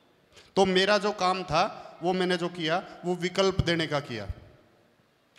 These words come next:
मेरे भाई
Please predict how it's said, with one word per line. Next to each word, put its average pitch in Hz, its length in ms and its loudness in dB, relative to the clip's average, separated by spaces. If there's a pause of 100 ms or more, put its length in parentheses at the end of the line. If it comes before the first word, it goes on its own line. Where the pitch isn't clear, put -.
(3750)
मेरे 202 220 4
भाई 214 360 4